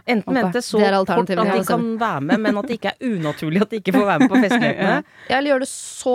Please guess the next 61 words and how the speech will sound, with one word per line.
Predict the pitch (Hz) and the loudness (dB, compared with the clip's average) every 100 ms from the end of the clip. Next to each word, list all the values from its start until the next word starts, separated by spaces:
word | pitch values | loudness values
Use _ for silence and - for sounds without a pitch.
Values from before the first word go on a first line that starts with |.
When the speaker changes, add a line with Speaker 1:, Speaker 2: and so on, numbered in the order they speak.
| 247 | -2
Speaker 3:
snart | 220 185 208 | -4 -6 -4
at | 214 | -6
de | 226 | -4
s-, | 202 - - 190 | -6 -8 -10 -2
garantert | 226 226 - 208 - | 0 0 -4 -8 -6
sovner | 226 180 180 | -6 -4 -6
før | 170 | -8
klokka | 175 170 180 | -8 -8 -6
sju. | 175 170 180 | -6 -6 -8
Speaker 1:
Ja. | 156 | -4
Speaker 2:
Ja, | 202 202 | -2 -2
det | 190 | -2
er | 175 | -4
smart. | 175 156 156 | -4 -6 -2
Speaker 3:
<laughs> | 247 226 190 | -2 -2 0
Ja, | 190 175 | 0 0
det | - - | -4 -2
Speaker 2:
At | 208 | 0
Speaker 3:
er | |
Speaker 2:
vi | 247 | 0
kan | 302 - | 0 0
Speaker 3:
noen | 285 285 277 277 262 | 0 -2 -2 -4 -4
smutthull | 262 220 160 | -6 -6 -8
der. | - _ - | -10 _ -6
Speaker 2:
Vi | 196 | -4
kan | 196 | -4
spørre | 180 202 175 | -4 -2 -2
noen | 165 156 | -2 -2
vi | 160 156 | -2 -4
ikke | - 160 | -6 -6
liker | 147 - - | -6 -8 -8
så | - 147 | -4 -4
godt, | 151 135 | -4 -8
som | - 165 160 | -6 -4 -2
kan | |
være | 151 156 | -2 -2
barnevakt, | 151 135 175 | -2 -4 -4
da. | 202 160 - _ | -2 -4 -6 _
Som | - | -4
vi | 175 | -2
Speaker 3:
Ja. | 165 | -2
Speaker 2:
ikke | 175 175 | -4 -2
vil | 170 | -2
ha | 156 | -2
med | 147 | -2
på | 147 | -8
festen. | 147 - - 480 415 | -12 -4 -2 -2 -6
<laughs> | - | -4
Speaker 3:
Ja, | 285 370 - - _ _ 220 | -4 -4 -12 -14 _ _ -2
det | 240 | 0
er | 247 | 2
veldig | 196 | 0
lurt. | 185 269 - - | -4 -6 -8 -6
Speaker 2:
Ja. | 277 220 | -2 0
Speaker 3:
Foreldre, | 185 175 | 0 -4
for | 180 | -8
eksempel. | 175 - 233 _ - | -10 -14 -16 _ -10
Speaker 2:
Ja. | 190 233 233 | -4 -2 0
Speaker 3:
Sånne | 240 190 | 0 -2
folk. | 190 - _ _ | -6 -14 _ _
Speaker 2:
Nei. | 185 - - | -10 -8 -12